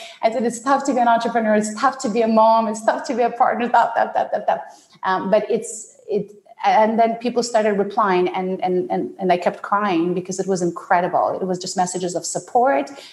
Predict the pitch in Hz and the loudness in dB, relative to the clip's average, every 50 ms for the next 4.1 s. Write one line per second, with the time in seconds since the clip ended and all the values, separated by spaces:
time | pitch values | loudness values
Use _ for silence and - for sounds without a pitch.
0 | _ - 185 196 190 170 - - - 202 170 - 254 247 - - - 262 262 254 | _ -2 0 0 0 0 -2 -6 -4 -2 0 0 0 -2 -2 -2 0 0 2 2
1 | 254 262 254 226 - 185 180 165 - - - - - 180 180 - 208 196 - - | 2 2 2 2 2 2 2 0 -2 -6 -2 0 2 0 2 0 -2 -4 -2 -4
2 | - 196 196 - 180 165 165 175 185 175 202 180 175 170 165 165 175 180 - 170 | -4 -6 -2 -2 0 2 2 2 2 2 0 0 0 -2 -2 -4 -4 -4 -4 -6
3 | 165 - - - 220 214 202 190 170 175 170 156 - 160 - - - - - - | -6 -6 -2 0 0 0 0 0 -2 -4 -4 -4 -6 -6 -6 -10 -12 -10 -10 -10
4 | - - | -12 -12